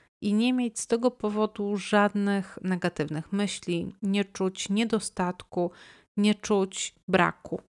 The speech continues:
Bo również mnie samej przez długi czas brakowało takiego poczucia bezpieczeństwa, kiedy mówiłam czy pisałam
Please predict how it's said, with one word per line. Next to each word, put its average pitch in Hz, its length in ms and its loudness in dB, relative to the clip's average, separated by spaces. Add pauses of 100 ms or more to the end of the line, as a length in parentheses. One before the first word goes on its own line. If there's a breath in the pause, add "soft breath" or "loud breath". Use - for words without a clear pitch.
(160)
Bo 196 380 2
również 240 520 2
mnie 220 340 0
samej 226 600 0
przez - 340 -4
długi 196 500 -4
czas 175 360 2
brakowało 175 920 0 (360 soft breath)
takiego 175 460 0
poczucia 202 520 0
bezpieczeństwa, 190 1300 -2
kiedy 226 300 2
mówiłam 185 760 0 (120)
czy 175 360 0
pisałam 165 760 0